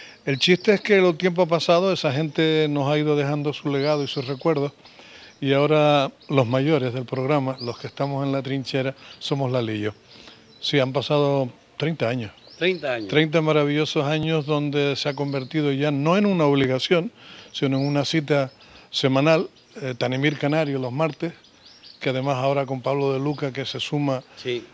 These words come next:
Speaker 1: eh, al elenco, pues, eh, estamos convencidos de que estamos haciendo algo positivo, algo positivo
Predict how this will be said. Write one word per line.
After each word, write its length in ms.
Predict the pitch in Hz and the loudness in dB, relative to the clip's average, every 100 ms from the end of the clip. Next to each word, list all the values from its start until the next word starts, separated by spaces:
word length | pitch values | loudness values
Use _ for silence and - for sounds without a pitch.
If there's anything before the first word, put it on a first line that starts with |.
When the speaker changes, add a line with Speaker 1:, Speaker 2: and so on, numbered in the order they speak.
| - | -8
Speaker 1:
eh, 240 | 135 135 135 | -2 0 0
al 160 | 135 | 0
elenco, 480 | 135 147 151 135 156 | 0 0 -2 -2 -4
pues, 400 | 139 143 139 139 | -2 -2 -2 -4
eh, 600 | - 135 135 131 131 135 - 440 _ _ _ _ _ _ _ _ - | -4 -2 0 0 -2 -4 -6 -20 _ _ _ _ _ _ _ _ -12
estamos 320 | - 170 180 | 0 2 4
convencidos 560 | 208 175 165 180 180 | 4 2 2 4 4
de 60 | 180 | 4
que 80 | 156 | 0
estamos 300 | - 165 165 | -2 0 0
haciendo 300 | 147 165 156 | 0 -2 0
algo 220 | 160 156 | 0 0
positivo, 560 | 151 - 135 196 175 143 | -4 -4 -2 0 2 4
algo 220 | 175 196 | 4 4
positivo 640 | 208 - 170 190 196 240 | 2 0 -2 2 2 0